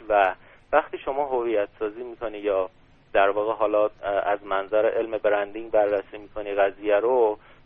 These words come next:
ما به بخش هویت سازیش می‌پردازیم، باعث می‌شه وقتی تو دراز مدت شما هویت مشخصی برای فیلم‌ها تعریف می‌کنی، مثلاً می‌گم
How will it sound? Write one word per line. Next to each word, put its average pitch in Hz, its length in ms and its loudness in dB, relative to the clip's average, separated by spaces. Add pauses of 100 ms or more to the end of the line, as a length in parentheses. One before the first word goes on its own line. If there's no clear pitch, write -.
(100)
ما 113 140 2
به 107 100 2
بخش 104 280 2
هویت 104 540 -4
سازیش 104 300 -14
می‌پردازیم، 107 720 -4 (460)
باعث 135 380 8 (100)
می‌شه 147 280 -8
وقتی 143 300 2
تو 135 140 -16
دراز 104 420 2
مدت 101 320 0
شما 117 300 -6
هویت 107 420 -2
مشخصی 113 800 -4
برای 95 360 -2 (100)
فیلم‌ها 95 260 -12
تعریف 95 340 -4 (100)
می‌کنی، 104 540 -10 (420)
مثلاً 120 520 6
می‌گم 98 240 -6